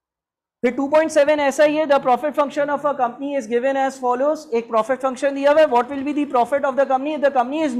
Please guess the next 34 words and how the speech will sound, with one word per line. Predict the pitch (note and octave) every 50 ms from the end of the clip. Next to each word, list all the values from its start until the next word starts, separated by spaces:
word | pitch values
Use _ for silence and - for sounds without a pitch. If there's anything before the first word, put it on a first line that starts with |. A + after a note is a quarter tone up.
| A3+ G#3+ G#3+
not | A#3 C#4 D#4+ F4+ F4+ F4+
able | F4 E4+ E4 E4+ E4 D#4+ -
to | E4 D#4+ -
sell | D4+ D4+ C#4+ C#4
any | C#4+ C#4+ C#4 C#4+ C#4 C4+
units?" | C4+ C4 B3+ B3+ A#3+ B3 - _ _ - G3+ G3 G3+ G3+
Not | G#3 A#3+ C#4+ E4+ D4+ E4
able | D#4+ D#4+ D4 D#4 D#4 C#4
to | D#4+ D#4 -
sell | D#4 D4 C#4+ C#4 D4
any | D4+ D4 C#4+ D4 D4 D4
units | D4 C#4+ D4 C#4+ A#3 C4+
यानी | B3+ B3 B3+ B3+
कि | C4 C4+
zero | A3 B3 B3 B3+ C#4+ C#4+
units | C#4 C#4+ C#4 C#4+ C4+ A3+
बेचे। | B3+ C4+ C4 C4+ B3+ B3 B3+ - - _ _ _ _ _ -
जब | G3+ A3+
zero | G3+ A3 B3 C4 C#4+
units | D4 D4+ D4+ D4+ D4 D4 B3
बेचे | C#4 C#4 C#4 D4 D4
तो | C#4+ D4
माइनस | C#4 B3+ A#3 A#3 B3 C4 C#4 C#4+
ज़ीरो | A#3+ B3+ B3+ C4+ C#4 C#4
पॉइंट | C#4+ C#4 C#4+ C#4+ C4
ज़ीरो | A3 A#3+ A#3+ B3+ C#4 C#4
फ़ाइव, | C4+ C#4 - B3+ B3 B3+ C#4+ D4 D#4 D4 - - - _ _ _ _ _ _ - -
ज़ीरो | E3 D3+ D#3+ G3+ A3 B3+ C#4+ D4 D4
का | C#4+ D4 D4 D4 C#4+
square | C#4+ - - C#4 C4+ C#4 C#4+ C#4 C#4+ - - _ _ _ _ _ _ _ _ _ -
प्लस | A3+ B3+ C4+ C#4 C#4 -
four | - - C4 C#4 C#4+ D4+ D#4 - - C4
into | C4+ D4 D4 D4 D#4 D4+
zero | B3+ C4+ C#4+ D4 D4 D4 C#4 C#4+ C#4+ -